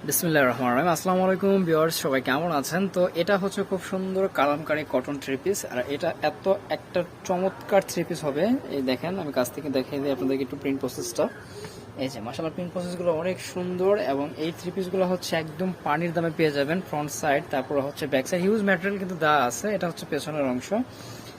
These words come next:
ঠিক আছে? স্লিপসের অংশটা হচ্ছে নিচে থেকে থাকবে, প্রতিটারই এক্সট্রা করে স্লিপসের অংশ দেওয়া আছে, আপনাদের বডি থেকে কোনো ম্যাটেরিয়াল নিতে হবে না এবং সম্পূর্ণ কটনে পেয়ে যাবেন প্রোডাক্টগুলো, একদমই একটা পানির দামে থাকবে। আমি আবারও বলছি, এই যে এগুলো হচ্ছে সালোয়ার,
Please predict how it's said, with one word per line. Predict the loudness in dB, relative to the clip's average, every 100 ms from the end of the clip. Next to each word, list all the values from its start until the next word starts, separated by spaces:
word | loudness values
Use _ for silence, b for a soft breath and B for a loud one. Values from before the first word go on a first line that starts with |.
| -8 -2
ঠিক | 0
আছে? | 2 0
স্লিপসের | 0 -2 0 -2
অংশটা | -2 0 0
হচ্ছে | 0
নিচে | -4 -6
থেকে | -4 -4
থাকবে, | 0 -2 -2 -2
প্রতিটারই | 0 4 6 6
এক্সট্রা | 2 0 0
করে | 0 0
স্লিপসের | -2 -6 -4
অংশ | -6 -4
দেওয়া | -2 0
আছে, | 0 0 -2
আপনাদের | -2 -2 -2
বডি | -2 -2
থেকে | -2
কোনো | -2 -2
ম্যাটেরিয়াল | -2 -2 -4 -4
নিতে | 0 0
হবে | 2 2
না | 0 0 B B 0
এবং | 2 2
সম্পূর্ণ | 0 0 0 -2 0 2
কটনে | 0 0 -2 -2
পেয়ে | -2
যাবেন | -2 -4 -4 -4
প্রোডাক্টগুলো, | -2 -2 0 -2 -2
একদমই | -4 -6 -4 -4
একটা | -4 -4
পানির | -2 -2 -2
দামে | -2 -2 -4
থাকবে। | -4 -2
আমি | -2
আবারও | 0 -2 -2
বলছি, | -2 0 0
এই | 2
যে | 2 0
এগুলো | 0
হচ্ছে | -2 -4
সালোয়ার, | 0 2 2 2